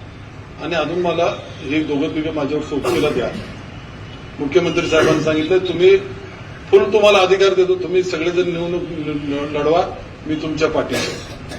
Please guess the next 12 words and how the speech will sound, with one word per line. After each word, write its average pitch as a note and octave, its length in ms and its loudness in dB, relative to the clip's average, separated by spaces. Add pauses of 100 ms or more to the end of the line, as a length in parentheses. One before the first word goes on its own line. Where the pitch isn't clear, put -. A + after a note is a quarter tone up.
(540)
आणि G#3 180 6
प्रामाणिकपणे A3 1000 6
शेवटपर्यंत A3 920 4
मुख्यमंत्री G3 460 2
माझ्या F#3 280 4
पाठीशी D#3+ 480 2
राहिले, E3+ 260 4 (440)
आणि F3 120 0
म्हणून F#3+ 260 2
मी F#3+ 80 4
सभापती C3+ 480 0
झालो. A2+ 200 -10